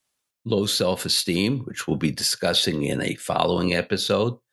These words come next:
post-traumatic stress disorder, our tendency to analyze too much. But let's pause. Ask yourself right now, take a moment.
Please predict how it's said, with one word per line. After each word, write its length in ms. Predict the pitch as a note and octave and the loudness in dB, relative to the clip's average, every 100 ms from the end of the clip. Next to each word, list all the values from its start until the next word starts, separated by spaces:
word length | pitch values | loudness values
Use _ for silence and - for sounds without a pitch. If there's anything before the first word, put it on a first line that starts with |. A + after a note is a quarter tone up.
| _ _ - - _ | _ _ -20 -20 _
post-traumatic 760 | - G2 - G2+ G2 F2+ F2 - | -2 0 0 0 2 2 0 0
stress 400 | - F#2 F2+ - | 2 2 2 0
disorder, 600 | G#2 - A2 A2+ B2 B2 _ _ _ _ | 0 0 2 0 -2 -6 _ _ _ _
our 120 | - - | -2 -2
tendency 680 | - F#2+ F#2+ F#2+ F#2 F#2+ | -2 0 2 2 0 0
to 220 | D#2+ - - | -2 -4 -2
analyze 640 | E2 E2+ G2 G2 G#2+ G#2 | 0 2 2 2 2 0
too 180 | - A2 | -2 0
much. 460 | G#2+ A2 - - - _ _ _ _ _ _ _ _ | 2 0 -4 -10 -16 _ _ _ _ _ _ _ _
But 120 | - | 0
let's 220 | - G#3+ | 2 2
pause. 560 | - - - - - - - _ _ _ _ _ _ _ _ | 2 0 2 2 -2 -4 -8 _ _ _ _ _ _ _ _
Ask 280 | - G3 - | 0 0 0
yourself 480 | D3 C3 A#2+ G#2 - | 0 0 2 0 -2
right 400 | - F2 F#2 F#2+ | -6 0 0 0
now, 360 | - - - - _ _ - | -2 -2 -2 -6 _ _ -6
take 180 | F#3+ G3+ | -2 0
a 60 | |
moment. 360 | G2 B1+ - | 2 0 -2